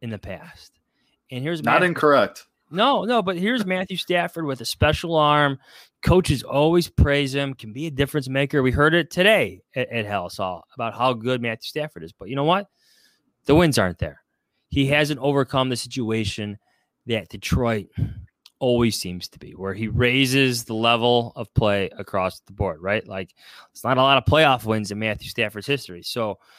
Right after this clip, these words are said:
Speaker 1: but at the same time, you hear people say he's, you know, underappreciated. He's overlooked. He's the most underrated quarterback in the league. Well, now he gets to prove it. Now it's on him to show that,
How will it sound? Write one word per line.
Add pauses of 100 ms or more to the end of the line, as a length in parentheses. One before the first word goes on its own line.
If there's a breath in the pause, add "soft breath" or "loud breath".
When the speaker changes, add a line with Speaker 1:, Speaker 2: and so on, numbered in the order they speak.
(300 soft breath)
Speaker 1:
but
at
the
same
time,
you
hear
people
say
he's, (460)
you
know,
underappreciated.
He's
overlooked.
He's
the
most
underrated
quarterback (720)
in
the
league. (380)
Well,
now
he
gets
to
prove
it. (280)
Now
it's
on
him
to
show
that,